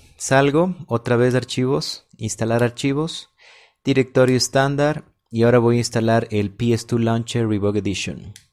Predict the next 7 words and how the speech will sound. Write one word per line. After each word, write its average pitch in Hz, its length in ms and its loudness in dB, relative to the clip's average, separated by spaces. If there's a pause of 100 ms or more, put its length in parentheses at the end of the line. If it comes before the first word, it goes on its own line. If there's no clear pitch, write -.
(1600)
Con 110 160 -4
el 107 60 2
botón 131 340 2
X 156 360 -2
se - 120 0
está - 180 -4
instalando. 101 540 -2